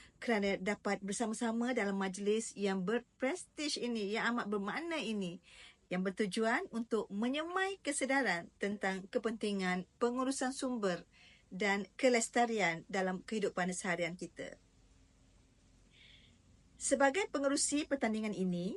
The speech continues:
saya ingin merakamkan setinggi-tinggi penghargaan kepada mahe atas usaha yang berterusan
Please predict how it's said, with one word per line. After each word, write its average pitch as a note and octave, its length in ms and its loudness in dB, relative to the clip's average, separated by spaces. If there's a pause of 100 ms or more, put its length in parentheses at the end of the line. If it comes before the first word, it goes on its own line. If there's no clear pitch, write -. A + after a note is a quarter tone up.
(120)
saya G3+ 400 0
ingin G#3 160 2
merakamkan B3+ 960 0 (320)
setinggi-tinggi D4+ 880 -2
penghargaan B3+ 720 -2
kepada G#3+ 320 0
mahe A3+ 560 -2 (400)
atas G3 400 -2
usaha A#3 400 2
yang A3+ 320 2
berterusan C4+ 720 0